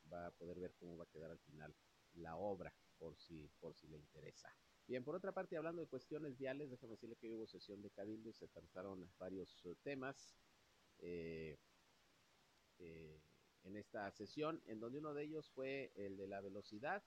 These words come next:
ahí sobre todo en vialidades como el Periférico, como el, eh, Boulevard o la carretera Torreón-San Pedro, en donde, bueno, ya se definió que aumenta de sesenta a ochenta kilómetros por hora ya de manera oficial, falta que esto se publique en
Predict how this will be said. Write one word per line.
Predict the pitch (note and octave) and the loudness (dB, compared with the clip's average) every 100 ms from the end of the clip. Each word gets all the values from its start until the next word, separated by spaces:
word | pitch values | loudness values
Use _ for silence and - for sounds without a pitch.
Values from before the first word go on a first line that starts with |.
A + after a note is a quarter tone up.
| - - - - - - | -8 -20 -20 -20 -20 -8
ahí | - G#2+ B2 | 0 2 2
sobre | C3 A2 | 2 2
todo | - A2+ A#2+ | 2 2 2
en | G#2+ | 2
vialidades | G2 F#2 F#2+ G#2+ A#2 - | 2 2 4 4 4 0
como | - F2+ | -6 -6
el | E2+ | -2
Periférico, | F#2 F2+ - A#2+ A#2+ - A#2+ A#2+ - - | -2 -2 2 4 2 2 0 0 -4 -10
como | F#2 E2 E2 E2 | -6 -4 -2 -2
el, | E2 D#2+ D#2 D#2 | -2 -6 -8 -12
eh, | D2+ C#2+ - - - - - | -12 -14 -16 -20 -20 -14 -2
Boulevard | F2+ F#2 A#2 A#2 | 2 4 6 4
o | F2 | 2
la | E2+ | 0
carretera | E2+ E2 - G2+ G2 | -4 -8 -2 0 0
Torreón-San | F2 E2+ G2 G2+ F2+ | -2 -2 -2 -2 -6
Pedro, | F2+ G#2 G#2 G#2 | -2 0 0 0
en | |
donde, | F#2 F#2 F#2 | -2 -2 0
bueno, | B2+ B2+ | 0 0
ya | A2 B2+ | -2 -4
se | D3 | -2
definió | A#2+ - G2+ B2+ E3+ - - - - | -4 -2 -2 2 0 -2 -20 -20 -12
que | - F#2 | 0 2
aumenta | G2 A2 A#2+ C3 | 2 0 0 0
de | A#2 | 0
sesenta | - F#2+ A#2+ A#2+ - B2+ - | -2 -4 -2 -2 -2 -2 0
a | F#2 | -2
ochenta | - G#2 G#2+ | -2 -6 -6
kilómetros | G#2 F2+ F#2+ G#2 F2+ F2 | -6 -2 -2 -4 -6 -10
por | - F2 | -4 0
hora | G2+ A#2 | 2 2
ya | F#2 | 0
de | F#2+ | -2
manera | F2 E2 F#2 F2+ - | -2 -6 -2 -2 -2
oficial, | D#2+ - - - E3+ - | -8 -10 -8 0 0 0
falta | - E2+ F2 | -8 -8 -8
que | - | -8
esto | E2+ - D#2+ | -12 -8 -10
se | - D#2+ | -8 -10
publique | - F#2 G2 - | -6 -4 -4 -4
en | F#2 | -6